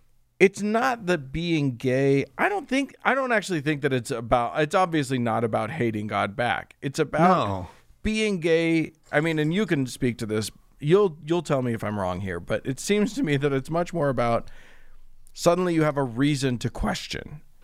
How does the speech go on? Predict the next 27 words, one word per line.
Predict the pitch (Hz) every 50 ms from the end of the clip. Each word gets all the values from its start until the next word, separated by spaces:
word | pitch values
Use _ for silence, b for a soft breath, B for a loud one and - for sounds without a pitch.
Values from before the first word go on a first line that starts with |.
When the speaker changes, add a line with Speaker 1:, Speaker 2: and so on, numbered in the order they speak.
| - - _ - - -
Speaker 1:
You, | 147
Speaker 2:
Absolutely. | 131 127 127 113 87 78 -
Speaker 1:
you | 131 147
have | 147 143
a |
Speaker 2:
Yeah. | 143 - 160 156 139
Speaker 1:
compelling | - - - - 175 180 180 180 175 160 151
reason | 135 135 139 131 117 123 120 120 117 - b b b b b
to | - 135
say, | 127 - 156 143 135 139 - -
"Is | 175 208 254 -
this | 403 440 415 - 175
really | 143 156 196 233 277 349 302 151
true?" | - - - - 143 156 196 254 403 466 466 381 - - - _ - - - - _ - - - - - B B B B B
At | - 202 202
which | 220 262 247 233
Speaker 2:
Well, | 220 226
Speaker 1:
point | 240 214 202 202 180
Speaker 2:
I, | 196 208 196 - _ _ _ _ - B B B B B -
I | 156 156
think | - - 156 - -
it's, | 175 - - - -
it's | 143 156 143 - -
also | 151 160 151 - - 170 151 143 131
like | 123 123 120 120 - -
this, | - 123 113 - - -
um, | 101 107 117 117 110 110 104 101 101 98 95 92 98